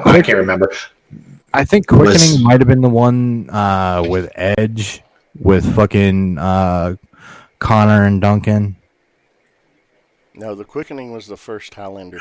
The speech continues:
Speaker 3: sequel.
Speaker 2: The one with the, the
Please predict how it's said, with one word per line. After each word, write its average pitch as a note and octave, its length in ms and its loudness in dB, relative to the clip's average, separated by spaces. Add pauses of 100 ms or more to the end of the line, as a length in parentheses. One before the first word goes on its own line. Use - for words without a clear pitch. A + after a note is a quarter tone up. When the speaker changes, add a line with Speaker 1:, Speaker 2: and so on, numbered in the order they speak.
(120)
Speaker 3:
sequel. - 300 -20 (1300)
Speaker 2:
The A2+ 80 2
one A#2 200 4
with G#2+ 460 -2
the, A#2 180 -6 (400)
the A#2+ 80 -2